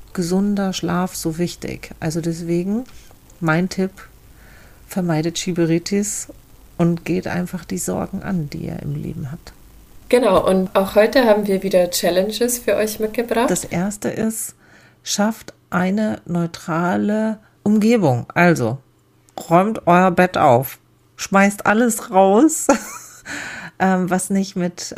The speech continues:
Speaker 1: Erholung habt und schafft einfach eine gute Bettatmosphäre. Also, alles raus, was Arbeit betrifft,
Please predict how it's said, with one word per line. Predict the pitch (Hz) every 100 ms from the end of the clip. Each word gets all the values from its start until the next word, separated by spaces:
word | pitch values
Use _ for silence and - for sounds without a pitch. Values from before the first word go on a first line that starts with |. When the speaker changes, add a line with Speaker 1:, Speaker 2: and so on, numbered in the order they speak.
| -
Speaker 1:
Erholung | 170 175 214 233 208
habt | 214 214 -
und | 185 175 175 170 - - -
schafft | - 180 196 -
einfach | 170 185 202 196 -
eine | 170 175 170
gute | 175 190 196
Bettatmosphäre. | 175 180 190 - - - 143 131 - 131 - 175 -
Also, | - 160 143 127 127 - - - _
alles | - 190 226 220
raus, | 180 190 196 214 - - _ _ _
was | - 175 170
Arbeit | - - 208 202 196
betrifft, | 196 - - 190 190 185 - -